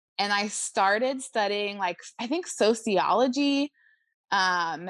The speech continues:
and then was going to minor in criminology, 'cause that was also something that was super interesting and interested me. But, um, it was, I only did that for a year.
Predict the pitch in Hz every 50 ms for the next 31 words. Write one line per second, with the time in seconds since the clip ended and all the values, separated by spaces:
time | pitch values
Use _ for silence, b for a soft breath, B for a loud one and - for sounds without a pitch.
0 | - - 202 220 220 220 220 220 226 220 214 214 202 196 190 202 214 208 208 208
1 | 214 214 - - 214 202 190 180 190 202 214 220 202 185 180 - - - 381 381
2 | 349 262 208 180 175 170 147 143 175 165 165 139 90 180 202 b b b b _
3 | - 294 277 233 262 302 392 - - 240 240 233 226 220 247 320 - - 214 208
4 | - 226 202 202 202 202 - 190 - - 220 196 185 190 131 170 180 185 - -
5 | 180 170 185 - - 185 180 180 - 175 175 180 - 185 165 170 180 - - 175
6 | 170 175 170 160 143 151 180 202 - _ _ _ _ _ _ _ _ _ - 180
7 | 180 196 196 196 185 185 180 - - - - - - - - 185 180 180 175 165
8 | 160 101 123 139 165 160 - _ _ _ _ _ _ - 185 220 180 220 226 220
9 | 214 214 214 208 - - - 196 214 240 285 302 285 240 220 208 214 185 165 -
10 | - 233 196 185 175 175 190 214 202 180 165 160 170 185 202 202